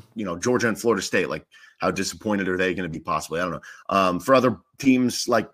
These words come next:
you know, Kansas i-, in this situation where you haven't won a bowl game since two thousand eight, i-, it's an opportunity to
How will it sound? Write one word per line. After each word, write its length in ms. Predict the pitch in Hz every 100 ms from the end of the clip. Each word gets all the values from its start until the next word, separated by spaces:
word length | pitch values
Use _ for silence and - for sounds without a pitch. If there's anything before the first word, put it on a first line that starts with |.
| _
you 160 | - 107
know, 160 | 98 98
Kansas 720 | - 160 180 110 123 - -
i-, 60 | 107
in 200 | 82 107
this 200 | 98 -
situation 420 | 98 98 101 131
where 80 | 110
you 80 |
haven't 220 | 98 107 87
won 100 | 104
a 40 |
bowl 180 | 104 104
game 200 | 101 98
since 280 | - 92 - - - _
two 100 | 123
thousand 360 | 127 123 110 117
eight, 260 | 113 110 -
i-, 20 |
it's 300 | 104 95 107
an 60 | 113
opportunity 720 | 113 101 - 117 113 107 101
to 380 | - 101 95